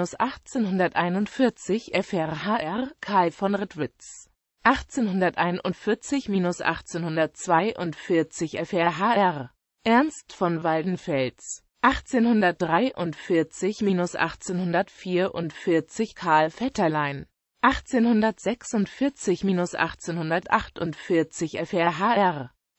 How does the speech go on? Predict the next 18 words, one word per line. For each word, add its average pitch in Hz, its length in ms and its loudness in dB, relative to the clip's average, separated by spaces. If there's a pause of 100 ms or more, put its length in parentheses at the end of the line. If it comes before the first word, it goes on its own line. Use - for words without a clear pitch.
Ernst 247 500 2
von 170 300 0
Waldenfels, 160 1040 -2
achtzehnhundertachtundvierzig 226 1800 0 (360)
achtzehnhunderteinundfünfzig, 208 1700 -2
F 208 160 -2
R 160 320 -2
H 220 120 0
R, 214 320 -4 (120)
Karl 185 300 2
von 175 260 -2
Dobeneck, 165 720 -2
achtzehnhundertzweiundfünfzig 170 2000 -2 (400)
achtzehnhundertdreiundsechzig, 170 1800 -2
F 180 220 -2
R 170 240 2
H 220 160 2
R, 170 360 0